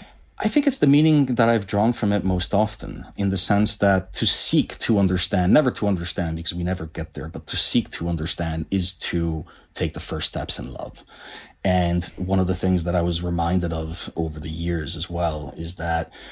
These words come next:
whenever I've felt a certain level of resentment about the places that I've linked to, you know, essentially I resent Italy, where I spent part of my early youth. I resent Abu Dhabi b-, because of the things that it did to my family.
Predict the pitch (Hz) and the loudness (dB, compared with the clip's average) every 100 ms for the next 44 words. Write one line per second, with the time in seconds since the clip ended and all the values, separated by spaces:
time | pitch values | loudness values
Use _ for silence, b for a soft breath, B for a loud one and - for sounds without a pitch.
0 | B 92 90 90 92 87 85 87 - - | B 0 2 2 2 2 0 -4 -8 -10
1 | - 85 85 - - - B B 92 - | 0 0 0 -2 -6 -8 B B -2 2
2 | 95 92 90 85 82 87 90 98 110 123 | 4 4 4 2 -2 2 2 2 2 2
3 | 127 92 87 82 92 85 87 90 82 82 | 2 0 0 -2 -4 -2 -2 -2 -4 -4
4 | 80 87 92 117 123 82 80 - 90 - | -2 -4 -2 -2 -2 -4 -6 -4 -4 -6
5 | 80 - 76 76 - - - 82 82 - | -8 -6 -8 -8 -14 -6 -6 -4 -6 -8
6 | - - - 82 76 76 - - 80 - | -10 -10 -6 -6 -6 -6 -6 -4 -6 -4
7 | 80 78 82 82 80 87 85 - 82 80 | -6 -6 -6 -6 -6 -4 -4 -6 -8 -6
8 | 80 80 82 - B B B B 82 82 | -4 -4 -8 -12 B B B B -2 0
9 | 82 90 85 87 80 85 - 82 87 92 | 2 2 2 -2 -2 -6 -6 -6 -6 -4
10 | 85 85 82 80 85 - 87 82 95 104 | -4 -4 -4 -4 -6 -4 -4 -2 0 0
11 | 76 82 | -2 -8